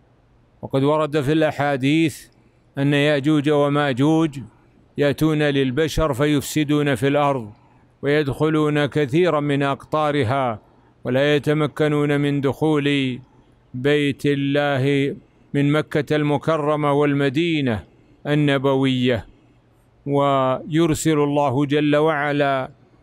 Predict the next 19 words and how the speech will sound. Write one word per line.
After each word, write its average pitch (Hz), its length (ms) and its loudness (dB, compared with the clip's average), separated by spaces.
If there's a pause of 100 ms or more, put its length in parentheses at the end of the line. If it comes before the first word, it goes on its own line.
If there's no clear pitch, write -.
(120)
عليهم 151 880 0 (400)
دودة 160 1000 0 (400)
تهلكهم، 131 880 0 (520)
ثم 147 260 2
إنهم 143 480 2
بعد 143 240 0
ذلك 135 920 0 (460)
تخرج 147 400 0
منهم 156 500 0
الروائح 156 760 0 (380)
العظيمة، 143 800 0 (400)
فيرسل 143 540 0
الله 143 520 2
جل 147 280 2
وعلا 139 600 0
السيل 151 640 0 (380)
فيجرفهم 139 1800 0
إلى 135 220 0
البحار، 127 720 -2